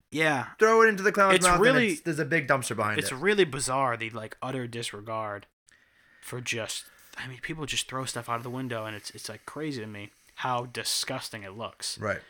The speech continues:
Speaker 1: And I just can't believe people would just act, I mean, do you do that? I know you smoke cigarettes, so you
Speaker 2: I
Speaker 1: probably
Speaker 2: throw my
Speaker 1: flick butts
Speaker 2: cigarettes
Speaker 1: all the
Speaker 2: out the
Speaker 1: time.
Speaker 2: window.
Speaker 1: But are,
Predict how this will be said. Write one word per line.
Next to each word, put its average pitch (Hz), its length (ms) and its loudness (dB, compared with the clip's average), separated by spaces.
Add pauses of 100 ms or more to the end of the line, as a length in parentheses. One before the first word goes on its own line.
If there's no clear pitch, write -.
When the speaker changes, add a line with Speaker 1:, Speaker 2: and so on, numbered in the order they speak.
(140)
Speaker 1:
And 139 100 -6
I - 20 -2
just 156 140 0
can't 185 160 -4
believe 220 160 -4
people 123 220 -8
would 110 140 -6
just 107 260 -8
act, 151 240 -2
I - 40 -8
mean, 143 140 -2
do 165 80 -4
you 202 60 -2
do 151 180 0
that? 190 140 4
I 151 40 0
know 170 100 0
you 151 80 2
smoke - 380 -6
cigarettes, 127 400 -2
so 135 100 -6
you 127 180 -8
Speaker 2:
I 123 60 2
Speaker 1:
probably 156 180 4
Speaker 2:
throw - 0 -
my 139 100 2
Speaker 1:
flick - 20 6
butts 135 120 2
Speaker 2:
cigarettes 185 280 6
Speaker 1:
all 143 100 4
the - 40 2
Speaker 2:
out - 80 -2
the 127 60 -4
Speaker 1:
time. 117 120 -4
Speaker 2:
window. 95 280 -4 (100)
Speaker 1:
But 180 180 0
are, 170 200 0